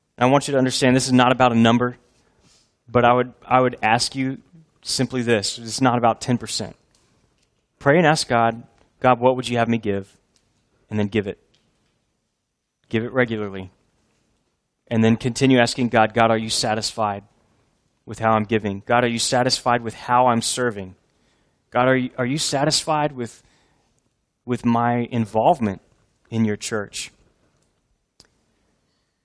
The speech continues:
Are you being discipled? Do you know how to share your testimony? Do you know how to share the gospel? Do you know how to pray? Do you know how to study scripture?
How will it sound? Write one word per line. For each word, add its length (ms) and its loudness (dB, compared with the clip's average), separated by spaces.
Are 80 2
you 320 2
being 480 4
discipled? 600 0
Do 80 -2
you 20 2
know 100 4
how 60 0
to 120 2
share 300 0
your 140 -6
testimony? 640 -6
Do 80 -12
you 20 -6
know 60 -2
how 60 -2
to 40 -8
share 220 -6
the 80 -10
gospel? 560 -6
Do 100 -4
you 40 2
know 40 4
how 80 -4
to 80 -6
pray? 460 -6
Do 80 -10
you 20 -6
know 60 0
how 80 -2
to 40 -8
study 260 -8
scripture? 580 -10